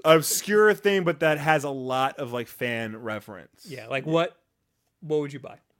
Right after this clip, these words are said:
Speaker 1: Uh, <laughs> probably,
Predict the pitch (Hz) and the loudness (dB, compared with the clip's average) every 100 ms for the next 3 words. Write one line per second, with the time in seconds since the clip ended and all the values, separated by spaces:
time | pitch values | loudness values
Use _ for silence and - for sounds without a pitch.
0 | - 120 117 110 _ 107 98 _ - - | -16 -12 -12 -14 _ -20 -20 _ -8 -8
1 | - - - - 185 - _ _ _ _ | -8 -16 -20 -6 -6 -6 _ _ _ _
2 | _ _ _ _ _ - - - - 131 | _ _ _ _ _ -20 -16 -14 -8 -4
3 | 156 254 240 208 180 | 0 0 -2 -2 0